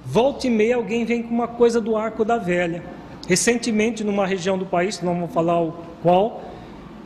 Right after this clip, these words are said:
uma pessoa veio falando, falar isso. Não tem essas, como que eles chamam? Micareta? Micareta, que é aquela carnaval fora de época.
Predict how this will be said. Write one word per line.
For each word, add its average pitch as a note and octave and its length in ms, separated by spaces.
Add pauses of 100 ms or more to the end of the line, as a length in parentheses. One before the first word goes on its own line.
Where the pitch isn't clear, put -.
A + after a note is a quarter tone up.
uma A3 200
pessoa B3 420
veio A#3+ 240
falando, A#3+ 480
falar A#3 440
isso. A3 440 (760)
Não G#3+ 140
tem C4+ 240
essas, F#3+ 1040 (100)
como A#3 160
que A#3+ 100
eles G#3 120
chamam? A#3+ 400 (480)
Micareta? F#3+ 800 (1700)
Micareta, G3+ 640
que A3+ 120
é - 20
aquela A3 340
carnaval G3+ 640
fora G#3+ 260
de G#3+ 160
época. D#3 460